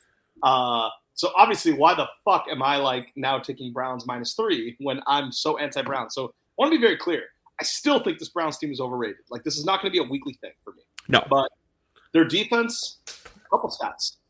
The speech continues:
Speaker 1: So they, they're, they allowed an offensive success rate as a team to the Steelers and Bengals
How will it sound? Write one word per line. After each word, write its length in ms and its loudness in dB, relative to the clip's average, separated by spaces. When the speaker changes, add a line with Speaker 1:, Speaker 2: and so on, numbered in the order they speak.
Speaker 1:
So 340 2
they, 300 2
they're, 260 4
they 100 2
allowed 680 2
an 140 -6
offensive 500 -4
success 600 -4
rate 260 -10
as 160 -6
a 80 -8
team 320 -8
to 240 2
the 80 -10
Steelers 920 -2
and 540 -8
Bengals 400 -8